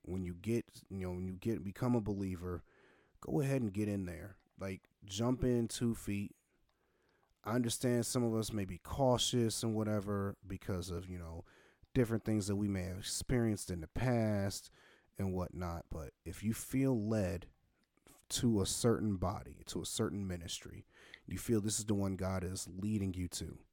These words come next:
jump in. And when you find your place in it, you know, go ahead and labor in that place and, and,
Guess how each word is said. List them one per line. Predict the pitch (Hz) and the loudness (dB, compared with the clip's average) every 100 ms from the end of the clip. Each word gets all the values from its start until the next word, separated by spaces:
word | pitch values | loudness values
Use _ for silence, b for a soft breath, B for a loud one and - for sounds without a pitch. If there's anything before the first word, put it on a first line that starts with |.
| _ _ _ _ _ _ _ _ | _ _ _ _ _ _ _ _
jump | - 104 117 | -6 -4 0
in. | 123 127 80 - _ _ _ _ _ _ _ _ _ | 2 2 0 -6 _ _ _ _ _ _ _ _ _
And | 98 98 | -4 0
when | |
you | 104 | 0
find | 95 120 120 127 | 0 2 4 6
your | 117 | 4
place | - 131 135 - | 2 0 0 2
in | 147 | 6
it, | 156 - _ _ _ _ _ _ _ _ _ _ _ _ _ _ 285 285 285 - | 6 4 _ _ _ _ _ _ _ _ _ _ _ _ _ _ -20 -20 -20 -8
you | 120 113 | 0 2
know, | 107 101 - - _ 104 | 4 0 -4 -14 _ -2
go | 120 131 | 2 2
ahead | 123 139 131 | 2 2 2
and | 117 107 95 | 4 4 4
labor | 110 123 117 - | 2 2 0 2
in | 113 | 2
that | 104 98 | 2 0
place | - 117 107 - - - | -4 -2 -2 -6 -10 -6
and, | 104 - | -6 -2
and, | 101 | -2